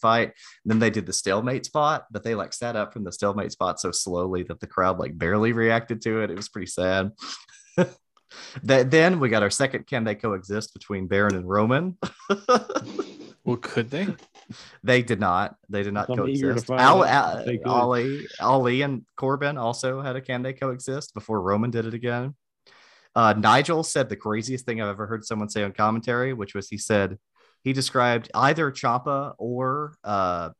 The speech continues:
Speaker 1: Kevin Owen, not Kevin, or not Kevin Owens.
Speaker 3: <clears throat>
Speaker 1: Who was the other one?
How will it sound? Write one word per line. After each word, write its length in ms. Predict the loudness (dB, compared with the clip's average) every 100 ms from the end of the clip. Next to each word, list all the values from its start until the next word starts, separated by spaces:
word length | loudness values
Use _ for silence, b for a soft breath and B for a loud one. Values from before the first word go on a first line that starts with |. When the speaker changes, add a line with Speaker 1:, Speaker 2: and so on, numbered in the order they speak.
| _
Speaker 1:
Kevin 240 | -4 -2 -2
Owen, 440 | -2 -2 -6 -10 -6
not 280 | -6 -6 -10
Kevin, 240 | -12 -8
or 300 | -6 -6 -10 -16 -18 -14
not 180 | -14 -10
Kevin 220 | -8 -6
Owens. 320 | -4 -4 -4
Speaker 3:
<clears throat> 180 | -4 -2
Speaker 1:
Who 80 | -2
was 160 | -2
the 140 | -2 -2
other 140 | -2
one? 260 | -4 -6